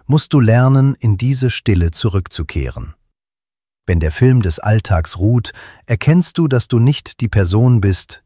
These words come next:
die ums Überleben kämpft, sondern die Stille, die beobachtet. In diesem Zustand wartest du nicht auf das Glück,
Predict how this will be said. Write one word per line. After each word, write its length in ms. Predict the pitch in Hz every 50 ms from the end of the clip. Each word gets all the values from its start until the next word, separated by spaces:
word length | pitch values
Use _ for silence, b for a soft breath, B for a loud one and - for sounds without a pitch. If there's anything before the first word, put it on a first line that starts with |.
| -
die 100 | - 90
ums 200 | 65 80 85 -
Überleben 600 | - - 85 85 82 78 90 107 120 101 95 85
kämpft, 440 | - - 104 92 82 76 - - - B B B B B B B
sondern 420 | B - 117 117 127 123 131 131 123
die 120 | 117 117
Stille, 540 | - - - - 151 127 92 73 - - - _ _ _ -
die 100 | - 90
beobachtet. 880 | 78 73 76 - 82 80 67 62 62 - - - - - - - - _ _ _ _ _ _ _ _ _ _ _ _ _ _ _ _ _ _
In 120 | - 123 113
diesem 280 | 156 190 175 180 156
Zustand 600 | - - 165 170 156 - - - 135 131 127 - 101
wartest 400 | 101 104 104 - 110 - - -
du 60 | 98
nicht 260 | 95 107 - - -
auf 100 | - -
das 220 | - 82 76 -
Glück, 340 | - 107 104 85 - - -